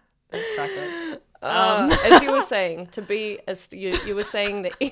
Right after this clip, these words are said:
Speaker 2: want to explore the performance space
Speaker 1: Oi.
Speaker 2: more, but to be a storyteller.
Speaker 1: Uh, it should just be inex-, inex-, inextricably, inexplicably? I don't know. Be very, very human.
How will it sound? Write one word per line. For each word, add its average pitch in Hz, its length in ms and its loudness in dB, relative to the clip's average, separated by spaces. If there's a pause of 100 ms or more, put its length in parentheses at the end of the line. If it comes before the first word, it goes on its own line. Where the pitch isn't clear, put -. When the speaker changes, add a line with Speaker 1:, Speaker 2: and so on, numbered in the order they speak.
Speaker 2:
want 349 280 2
to 302 120 -2
explore 214 680 -2
the 220 100 -2
performance 185 560 -4
space 175 340 -4
Speaker 1:
Oi. 190 60 -4
Speaker 2:
more, 170 240 -2 (640)
but - 240 0
to 190 80 -8
be 196 480 -4
a 170 100 -6
storyteller. 156 1040 -6
Speaker 1:
Uh, - 20 -20 (680)
it 208 100 -4
should 311 140 -4
just 277 160 0
be 240 180 -2
inex-, 220 360 -2 (340)
inex-, - 920 -12 (1200)
inextricably, 220 880 -18
inexplicably? 233 720 -16 (300)
I 156 100 -18
don't 143 140 -14
know. 151 220 -10 (640)
Be 233 140 8
very, 190 260 6
very 170 240 2
human. 135 380 -6